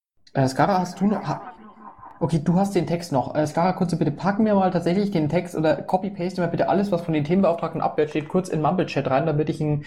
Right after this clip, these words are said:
improvisiertes Protokoll hab und du schreibst dann einfach kurz offline nach und trägst nach, sobald es wieder online ist, okay?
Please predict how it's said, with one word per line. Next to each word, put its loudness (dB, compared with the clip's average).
improvisiertes 2
Protokoll 0
hab 0
und -2
du 0
schreibst -2
dann 0
einfach -2
kurz -4
offline 0
nach -2
und -6
trägst -6
nach, 0
sobald 0
es -4
wieder 2
online 2
ist, -2
okay? -2